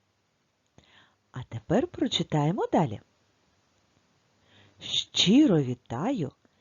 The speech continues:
тебе з днем народження! Як ти думаєш,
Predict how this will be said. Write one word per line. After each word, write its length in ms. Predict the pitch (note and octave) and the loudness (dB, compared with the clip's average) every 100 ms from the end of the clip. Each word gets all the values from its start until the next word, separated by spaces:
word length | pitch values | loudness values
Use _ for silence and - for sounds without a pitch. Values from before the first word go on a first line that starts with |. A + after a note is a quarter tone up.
| _ _ _ _ _ | _ _ _ _ _
тебе 640 | G3+ D3 B2 C3+ F3 D4 _ _ | 0 0 -2 -2 -2 -6 _ _
з 200 | C#3+ A#2+ | -18 -16
днем 560 | A#2+ D3+ D3 C3+ F3 G3+ _ C#3 | -8 -4 -2 -4 -8 -12 _ -10
народження! 840 | C#3 D#3 D3+ C3+ - A2 A2 - _ _ _ _ _ _ _ _ _ _ _ _ _ _ _ _ _ _ _ _ _ _ _ _ _ _ _ _ _ | -4 0 0 -2 -6 -12 -16 -20 _ _ _ _ _ _ _ _ _ _ _ _ _ _ _ _ _ _ _ _ _ _ _ _ _ _ _ _ _
Як 200 | C3+ E3 | -2 2
ти 100 | F#3+ | 2
думаєш, 540 | F#3 D#3+ A#2+ G#2+ - | 2 0 -2 -6 -12